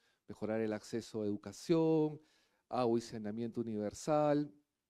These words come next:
que son elementales para poder tener una vida con, con bienestar. Y promueven el fortalecimiento de la resiliencia contra las crisis, que ya les he explicado un poquito,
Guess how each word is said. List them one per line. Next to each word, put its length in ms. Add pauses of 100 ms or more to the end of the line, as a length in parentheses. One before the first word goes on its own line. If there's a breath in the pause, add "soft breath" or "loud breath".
(720)
que 100
son 240
elementales 580
para 160
poder 200
tener 180
una 160
vida 280
con, 340 (400 soft breath)
con 220
bienestar. 600 (440 soft breath)
Y 220
promueven 500
el 100
fortalecimiento 680
de 60
la 100
resiliencia 640
contra 280
las 160
crisis, 340
que 100
ya 60
les 160
he 40
explicado 300
un 80
poquito, 440